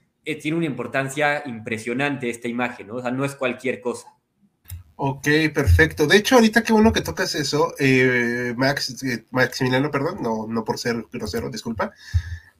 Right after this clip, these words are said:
Speaker 2: Le pregunta Axel Rodrigo, este, ahorita que estás comentando esto de la religión, para la religión, ¿qué significa la Virgen de Guadalupe?
Speaker 1: Mira, es una pregunta interesantísima la que nos hace Axel. Yo creo que no podríamos mencionar únicamente la importancia de la Virgen de Guadalupe, sino de la Virgen,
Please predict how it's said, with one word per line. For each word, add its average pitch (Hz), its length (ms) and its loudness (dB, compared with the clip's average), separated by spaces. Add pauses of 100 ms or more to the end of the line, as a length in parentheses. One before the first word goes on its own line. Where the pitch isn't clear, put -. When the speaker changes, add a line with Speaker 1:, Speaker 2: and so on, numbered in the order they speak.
Speaker 2:
Le 143 120 6
pregunta 175 520 2
Axel 185 320 2
Rodrigo, 175 400 -2
este, 160 240 -6
ahorita 147 260 2
que 156 80 -4
estás - 140 -6
comentando 139 320 2
esto 143 160 -4
de 143 60 2
la 139 120 2
religión, 139 420 -2
para 175 220 -2
la 185 160 -2
religión, 233 540 -2
¿qué 233 120 2
significa 185 600 -4
la 160 140 -4
Virgen 117 360 -4
de 117 80 -6
Guadalupe? 131 600 -4 (1500)
Speaker 1:
Mira, 190 160 0
es 180 80 -4
una 190 180 2
pregunta 147 360 0
interesantísima 127 720 -4
la 107 120 -2
que 117 80 -8
nos 110 140 -10
hace 135 220 -4
Axel. 143 460 -6
Yo 175 160 -4
creo 226 140 0
que 160 100 -4
no 151 140 -4
podríamos 156 680 -8 (480)
mencionar 131 640 -2
únicamente 151 580 -4
la 135 80 -2
importancia 123 440 -6
de 127 60 -2
la 113 80 -2
Virgen 123 240 -4
de 117 80 -2
Guadalupe, 123 540 -2
sino 123 180 -4
de 113 100 -4
la 110 140 -2
Virgen, 123 720 -4